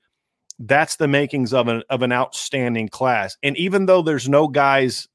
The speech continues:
at the skill positions that I think are ready to step on the field and be a Michael Floyd type of freshman or a Michael Mayer type of freshman, the upside is there. And I think the other part is none of those guys are needed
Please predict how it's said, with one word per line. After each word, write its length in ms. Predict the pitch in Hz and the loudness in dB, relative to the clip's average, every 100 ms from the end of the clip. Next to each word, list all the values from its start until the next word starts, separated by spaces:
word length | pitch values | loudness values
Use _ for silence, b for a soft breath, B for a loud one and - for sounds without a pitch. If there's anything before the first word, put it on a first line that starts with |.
| _ | _
at 180 | 135 127 | -4 -4
the 80 | 123 | -4
skill 280 | - 151 147 | -4 -2 -2
positions 500 | 127 113 123 120 104 | -2 -2 -2 -4 -2
that 120 | 120 | 0
I 100 | 120 | 0
think 240 | - 131 | -2 -4
are 80 | 123 | -2
ready 280 | 113 131 127 | 0 0 0
to 80 | 110 | -4
step 300 | - 135 135 | -2 0 2
on 140 | 127 | 0
the 80 | 113 | 0
field 300 | - 139 123 | -2 -2 0
and 140 | 117 | 0
be 180 | 120 131 | 0 2
a 160 | 117 117 b b b - | 2 -2 b b b -2
Michael 380 | 117 139 143 131 | 0 2 2 -2
Floyd 460 | - 139 131 127 | 0 2 2 0
type 260 | - 120 - | -2 -4 -2
of 140 | 107 | -6
freshman 520 | - 120 101 - 90 - | -2 -4 -4 -8 -12 -4
or 180 | 135 131 | 2 4
a 60 | |
Michael 380 | 123 139 139 139 | 4 2 2 0
Mayer 340 | 120 131 147 123 | 0 0 0 0
type 320 | 131 123 - | -2 -2 -4
of 100 | 101 | -8
freshman, 580 | - 113 - 107 98 95 _ _ _ _ - | -4 -4 -4 -10 -10 -14 _ _ _ _ -2
the 240 | 135 160 - | 0 0 0
upside 560 | 165 - - 143 127 110 | 0 0 0 2 4 2
is 180 | 92 | -4
there. 420 | 107 95 71 - - _ - | -6 -8 -10 -18 -20 _ -4
And 140 | 135 | 0
I 80 | 135 | 0
think 260 | 135 151 123 | 0 -2 2
the 120 | 127 | 4
other 160 | 160 | 4
part 240 | 156 131 123 | 4 4 4
is 160 | 117 | 2
none 240 | 120 139 175 | 2 4 4
of 80 | 147 | 4
those 200 | 147 127 | 2 2
guys 280 | 135 135 - | 0 0 -2
are 120 | 120 | -4
needed 680 | 117 120 143 202 156 107 | -2 -2 0 2 0 -2